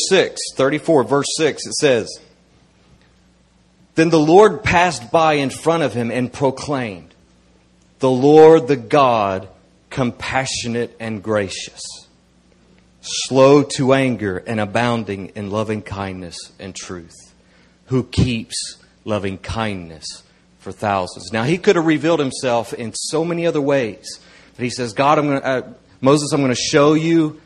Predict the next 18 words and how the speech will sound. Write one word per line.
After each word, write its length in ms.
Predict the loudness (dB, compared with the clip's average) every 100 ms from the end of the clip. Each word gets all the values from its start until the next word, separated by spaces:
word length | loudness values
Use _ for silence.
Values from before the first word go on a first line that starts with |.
| _
my 160 | -6 -6
glory. 480 | -2 0 2 2
I'm 140 | 0 -2
gonna 140 | -2
let 160 | -2 0
my 140 | -2
goodness 420 | -2 -2 0 -2
pass 240 | -4 -6 -4
before 340 | -10 -4 -4
you. 240 | -4 -8 -12 _ _ _ _ _ _ _ _ _ _ _ -4
I 120 | -2
am 100 | -2
slow 480 | -4 -4 4 4 4
to 260 | 0 0
anger. 380 | 0 0 -4 -8 -12 _ _ _ _ _ _ _ _ _
I 140 | -4
am 140 | 0 0
abounding 880 | -2 0 4 6 6 4 0 -4